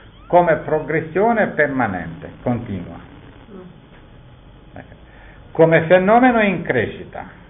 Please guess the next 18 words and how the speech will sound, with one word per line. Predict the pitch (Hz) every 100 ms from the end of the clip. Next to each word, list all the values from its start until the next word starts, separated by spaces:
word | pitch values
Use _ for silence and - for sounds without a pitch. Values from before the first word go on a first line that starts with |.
| - - - - - - - - - - - - - - -
e | 135
non | 151 220 226
come | 196 190
un | 170 165 120
dato, | 127 127 123 151 135 123 110 104 - - -
diciamo, | - - 92 - - - -
pietrificato. | 113 113 113 110 104 101 92 - - - - - - - - - - - - -
Sì, | 131 - - - -
pietre | - 135 123
di | 101 -
scarto, | - 98 85 - - -
cioè, | 98 95 -
ma, | - - - - - - - 127
ma | 101 95 85 - - - - - - - - -
vive, | 104 98 135 139 92 95 - - - -
le | 113 101 98
pietre | 107 123 107
vive, | 95 92 87 78